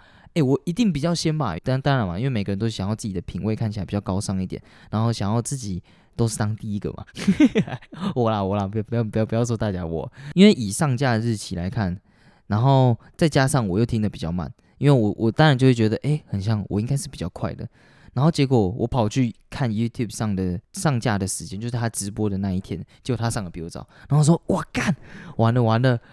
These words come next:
会不会有人开始私讯我说，哎，你是不是听到呱吉播，然后你才会播这一首的啊？哎，会不会，会有抄袭啊？因为毕竟他比我有名几千万倍吧。”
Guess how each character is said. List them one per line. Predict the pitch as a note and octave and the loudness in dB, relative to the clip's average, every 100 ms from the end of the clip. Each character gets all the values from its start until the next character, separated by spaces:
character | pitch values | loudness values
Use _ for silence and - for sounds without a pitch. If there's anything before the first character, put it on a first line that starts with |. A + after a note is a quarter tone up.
| - | -6
会 | - | 4
不 | G3 | 8
会 | G#3 | 10
有 | F#3 | 10
人 | C3+ | 6
开 | C3 E3+ | 4 0
始 | D3 | 0
私 | B2+ D#3+ | -2 -2
讯 | E3 C3+ | 0 0
我 | A2+ | 0
说， | C#3+ | -2
哎， | C3+ A2 | -2 -4
你 | G#2 | -2
是 | C#3+ | -2
不 | |
是 | C#3+ | -4
听 | - C3 | -4 0
到 | C#3 | 0
呱 | B2 B2 A#2 | 2 2 0
吉 | G#2 F#2 F2 - - _ _ _ - | -2 -4 -6 -10 -20 _ _ _ -4
播， | B2+ A#2+ | 0 2
然 | A2 | 2
后 | A#2 | 0
你 | A#2 | 0
才 | G2 G#2 | -2 -2
会 | G#2 B2+ | 0 -2
播 | A2+ G#2+ | 0 -4
这 | G2 | -4
一 | G#2 | -6
首 | - G#1 | -8 -10
的 | - | -12
啊？ | A#2 _ | -16 _
哎， | C3+ | 0
会 | D#3 | 2
不 | D#3 | 4
会， | E3 | 2
会 | D3 | 2
有 | C#3 | 0
抄 | G#2+ A2+ | 0 -2
袭 | A#2 - - | -2 -6 -16
啊？ | - - - | -16 -20 -6
因 | - | 2
为 | E3+ | 2
毕 | F3 | 2
竟 | E3+ | 2
他 | D#3 | 2
比 | D#3 B2+ | 2 2
我 | A#2 G#2+ | 4 2
有 | D2 D2 G#2+ | 0 0 0
名 | G2 G2+ | 2 -2
几 | G#2+ F#2 | -4 -8
千 | F#2 A2 | -6 -4
万 | A2+ G#2+ | -2 -2
倍 | G2+ E2+ | -2 -6
吧。” | C2 | -8